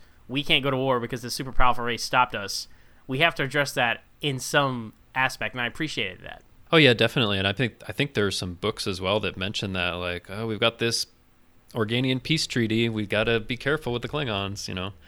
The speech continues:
Speaker 2: Yeah, so it does, it does have this impact, and I guess you can think of it affecting their decisions in the background, even when they're not mentioning it.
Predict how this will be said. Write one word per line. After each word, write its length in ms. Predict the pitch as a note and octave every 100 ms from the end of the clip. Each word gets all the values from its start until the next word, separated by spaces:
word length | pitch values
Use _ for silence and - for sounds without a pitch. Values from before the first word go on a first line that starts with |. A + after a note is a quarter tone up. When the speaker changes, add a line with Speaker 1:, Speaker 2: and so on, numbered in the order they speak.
| - - -
Speaker 2:
Yeah, 140 | B2+
so 140 | A2+ A#2
it 120 | G#2+
does, 340 | B2+ B2+ A#2 -
it 120 | G#2
does 200 | C3 C3+
have 220 | C3 A2
this 180 | G2 G2+
impact, 460 | A#2 A#2+ G#2 F2+ -
and 100 | F#2
I 80 | F#2
guess 200 | F#2 -
you 60 |
can 140 | F#2+ F2+
think 200 | F#2+ F#2+
of 100 | F#2
it 80 | F2+
affecting 420 | - G2 - F#2+
their 140 | F2+
decisions 520 | E2+ - G2+ F#2 F2
in 60 | F2
the 60 | E2+
background, 480 | E2+ E2+ G2 F2+
even 160 | F2 F2
when 120 | F2
they're 100 | E2+
not 240 | E2+ E2+ E2+
mentioning 420 | F2+ F2+ F#2 E2+
it. 140 | E2+